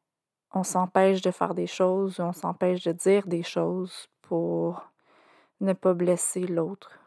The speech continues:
ne pas, euh, paraître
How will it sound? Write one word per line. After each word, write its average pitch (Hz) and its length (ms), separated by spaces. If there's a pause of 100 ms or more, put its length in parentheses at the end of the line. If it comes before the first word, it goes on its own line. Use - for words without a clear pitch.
(120)
ne 180 160
pas, 170 680 (640)
euh, 160 300 (1200)
paraître 175 680